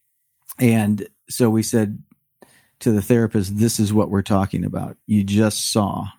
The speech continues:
what we're talking about." And so she said, "Within a week, I'll give you options on where,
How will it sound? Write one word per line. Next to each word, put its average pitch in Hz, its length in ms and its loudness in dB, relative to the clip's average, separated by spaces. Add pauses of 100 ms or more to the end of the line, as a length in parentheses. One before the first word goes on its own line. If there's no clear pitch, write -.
(120)
what 107 280 -6
we're 101 140 -4
talking 92 420 0
about." 85 400 -6 (460)
And 107 240 2
so 101 600 0 (140)
she - 160 -2
said, 101 460 0 (100)
"Within 107 320 0
a 101 60 2
week, 107 320 0
I'll 104 160 2
give 101 240 0
you 98 320 0 (500)
options 104 480 0
on 95 180 0
where, 98 380 0